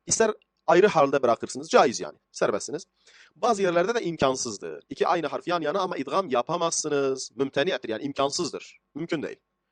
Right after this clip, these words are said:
Şimdi bu üç kısmı ve nerede olduklarını öğreneceğiz. Şimdi bu üç, idgamın üç kısmını öğreneceğiz. Yani vacip olan yerler, idgamın mecburi olduğu yerler, idgamın caiz olduğu yerler, bir de mümteni olduğu yerler. Kısaca şimdi onları öğreneceğiz.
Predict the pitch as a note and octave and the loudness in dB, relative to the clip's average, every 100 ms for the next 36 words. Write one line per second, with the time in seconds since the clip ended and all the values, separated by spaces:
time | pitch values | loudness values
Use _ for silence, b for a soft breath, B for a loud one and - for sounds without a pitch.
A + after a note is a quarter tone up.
0 | _ - - F3 G3 G#3+ - D#3 F#3 D4 | _ -10 -8 -6 -4 -4 -6 -4 0 -2
1 | - _ _ D#3 F#3+ G3+ D3+ C#3 C3+ C#3 | -4 _ _ 0 4 2 4 0 2 0
2 | F#3+ D3 G2+ G#2+ - - _ - F3+ F3+ | 2 0 0 -6 -12 -14 _ -8 -2 0
3 | E3+ - C#3+ C#3+ F#3 A#3 G3+ - - - | -2 -4 -6 -2 -2 -2 -6 -6 -10 -10
4 | B2 A2+ F#2+ F#2+ A#2+ B2+ C#3 C#3+ - - | -4 -2 -2 -6 -4 2 4 2 -4 -8
5 | - A#2 A2 G#2 F2+ B2+ F3 A#3 b b | -4 -2 0 -2 -2 0 0 -2 b b
6 | - C3 C3 D#3+ C3 A#2+ D3 C3 G#2+ G#2 | -6 0 0 0 -2 -2 0 2 2 -2
7 | F#2 G#2 D#3+ - b - C3 C#3+ E3 E3 | -2 0 -2 -4 b -12 -2 0 0 0
8 | - G3 G3+ G3+ G#3+ G#3 G#3 F#3 F3 D3 | 0 2 2 2 2 0 -2 -4 -4 -2
9 | D#3 D3+ F#3+ C#3+ A2 - D#2+ D2 B1 - | -2 0 0 -2 -4 -8 -12 -12 -16 -20
10 | - _ _ G3 D3+ C#3 F3+ D3+ G#2 F2 | -20 _ _ -6 -4 -4 -8 -8 -8 -8
11 | B1 C#2+ - | -12 -18 -20